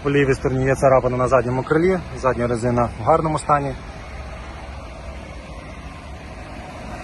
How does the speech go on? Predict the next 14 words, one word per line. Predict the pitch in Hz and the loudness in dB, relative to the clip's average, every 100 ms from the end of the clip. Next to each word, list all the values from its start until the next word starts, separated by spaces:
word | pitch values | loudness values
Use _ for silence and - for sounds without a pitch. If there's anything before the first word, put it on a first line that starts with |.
| - - - - - - | -10 -10 -10 -8 -8 0
Передня | 139 151 147 143 - 127 | 4 4 4 0 -2 -2
аналогічно, | 123 123 156 - | 0 2 0 0
як | 123 | -4
з | - | -4
цієї | 131 127 | -2 -2
сторони. | 113 117 110 107 101 - - - | -2 -4 -2 -4 -6 -10 -4 0
По | |
кузову | 147 165 139 117 113 - - - - - - - 69 69 71 - 73 71 - 73 71 71 71 69 71 69 69 69 69 69 65 - 69 - - - - - - | 2 2 2 2 -2 -4 -10 -10 -10 -6 -6 -8 -10 -10 -10 -8 -8 -12 -12 -14 -12 -12 -12 -10 -10 -10 -10 -10 -10 -10 -12 -12 -12 -12 -12 -12 -12 -14 -10
салон | - 151 143 | 2 4 4
потребує | 147 143 131 131 | 4 2 6 6
хімчистки. | - 160 202 190 - 139 - - - - - - - - - - - - - - - - - - - - - - - - - - - - - - - - - - - - - - - 127 | 6 0 0 0 -2 -4 -6 -12 -12 -12 -14 -14 -16 -16 -14 -14 -14 -12 -12 -12 -12 -14 -14 -16 -14 -12 -12 -12 -12 -12 -12 -14 -14 -14 -14 -14 -12 -12 -12 -12 -12 -14 -14 -14 -6 4
Решта | 127 117 123 | 4 6 2
все | - | 2
працює. | - 131 165 170 147 | 4 4 6 4 4